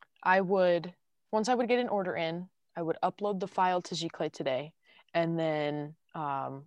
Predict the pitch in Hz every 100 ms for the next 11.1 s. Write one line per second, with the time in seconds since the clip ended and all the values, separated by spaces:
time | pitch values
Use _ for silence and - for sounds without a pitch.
0 | _ 180 196 208 185 170 - 160 156 160
1 | 156 147 156 - - - 180 170 156 -
2 | 147 147 147 147 143 147 151 151 135 147
3 | 139 - 170 139 147 - 262 - 151 -
4 | 143 - 123 64 50 - _ _ - -
5 | - _ 262 233 254 240 226 196 208 -
6 | 185 180 180 190 175 175 165 165 - 185
7 | 175 170 160 156 147 - 220 196 160 156
8 | 226 - 190 170 165 - 165 151 139 139
9 | 165 165 151 156 160 156 165 151 147 -
10 | - - - 175 151 - 143 147 147 147
11 | 139